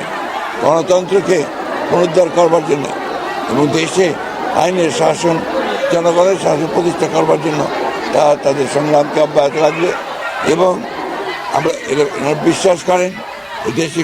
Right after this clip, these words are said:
খুব শিগগিরই আজকে যে অন্তর্বর্তীকালীন সরকার প্রতিষ্ঠিত হয়েছে,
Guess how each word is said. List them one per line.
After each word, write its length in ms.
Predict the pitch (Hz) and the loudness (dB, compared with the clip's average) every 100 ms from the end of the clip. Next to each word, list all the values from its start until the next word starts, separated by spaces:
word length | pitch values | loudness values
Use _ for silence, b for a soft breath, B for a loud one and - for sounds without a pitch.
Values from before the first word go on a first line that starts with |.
| 160 | 0
খুব 120 | 170 - - | -2 -4 -2
শিগগিরই 440 | - 196 208 180 135 - - - - | 0 2 4 4 0 -6 -8 -8 -2
আজকে 200 | 147 - 170 156 | -2 0 0 2
যে 40 | 147 | 0
অন্তর্বর্তীকালীন 720 | 147 160 147 147 - 147 151 151 | 0 0 0 0 0 2 2 0
সরকার 280 | 143 156 165 - - - - | 2 2 0 -4 -8 -6 -4
প্রতিষ্ঠিত 420 | - 156 143 165 156 | 0 0 0 0 2
হয়েছে, 260 | 147 143 | 2 2